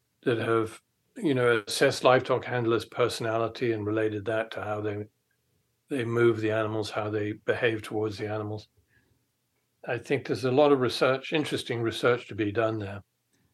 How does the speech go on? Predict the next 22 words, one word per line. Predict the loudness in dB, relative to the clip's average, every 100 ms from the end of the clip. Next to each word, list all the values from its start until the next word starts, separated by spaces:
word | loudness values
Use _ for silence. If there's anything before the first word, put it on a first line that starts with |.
| _ _ _
And | -4
I | -2
think | -2 0
all | 2 4
of | 4 2
it | -2
should, | -2 0 0 0
in | -4
the | -2
end, | 0 0 0
lead | 0 -2 -2
to | -6 -6 -6
us | -12 -16 _ _
behaving | 4 6 6 4
towards | 2 0 2
animals | 0 0 0 -2 -2
in | -6
a |
more, | -2 -2 -2 -4 -8 -8 -8
uh, |
humane | -8 -6 -6 -4 -4 -4 -4
and | -8 -12